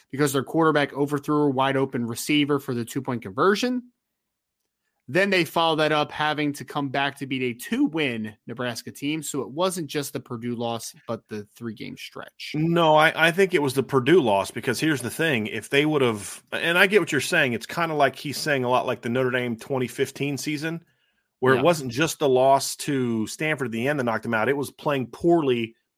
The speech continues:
Speaker 2: in the two games before against B C and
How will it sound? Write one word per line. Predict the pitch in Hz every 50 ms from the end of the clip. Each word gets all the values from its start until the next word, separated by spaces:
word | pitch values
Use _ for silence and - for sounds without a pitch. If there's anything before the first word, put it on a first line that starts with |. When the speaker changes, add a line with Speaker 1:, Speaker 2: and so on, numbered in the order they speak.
| _ _ -
Speaker 2:
in | 143 135 127
the | 120
two | 120 - - 170
games | 143 139 135 131 127 110
before | 107 110 110 - - - 180 180 160 131 120 107 107 110
against | - 117 110 117 123 120 113 - - -
B | 127 123
C | 107 - - 131 117 110
and | 101 95 92